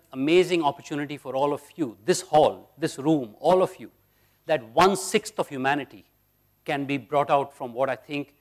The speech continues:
where they are to an area of prosperity. That is a challenge no democracy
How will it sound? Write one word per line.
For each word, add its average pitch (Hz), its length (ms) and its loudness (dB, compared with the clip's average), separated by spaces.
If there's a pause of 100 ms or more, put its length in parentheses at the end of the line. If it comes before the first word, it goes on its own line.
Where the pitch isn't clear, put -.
(240)
where 131 140 -4
they 113 160 -4
are 160 240 4 (420)
to 131 120 -10
an 131 80 -8
area 135 240 -4
of 117 100 -16
prosperity. 104 560 -20 (180)
That 156 200 4
is 156 100 2
a 156 60 2
challenge 143 560 0 (240)
no 147 220 2
democracy 151 640 -2